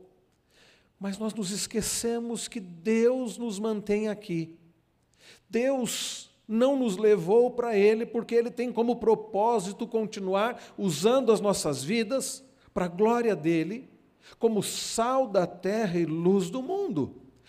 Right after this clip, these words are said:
Nós não podemos, queridos, nos esquecer das palavras do nosso Senhor Jesus, no Sermão do Monte, lá em Mateus cinco, quando Ele diz: "Vós sois sal da terra, vós sois luz do mundo."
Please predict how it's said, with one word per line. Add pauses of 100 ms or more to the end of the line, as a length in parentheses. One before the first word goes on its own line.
(160)
Nós
não
podemos,
queridos,
nos
esquecer
das
palavras
do
nosso
Senhor
Jesus, (360)
no
Sermão
do
Monte,
lá
em
Mateus
cinco, (340)
quando
Ele
diz:
"Vós
sois (160)
sal
da
terra, (640)
vós
sois
luz
do
mundo."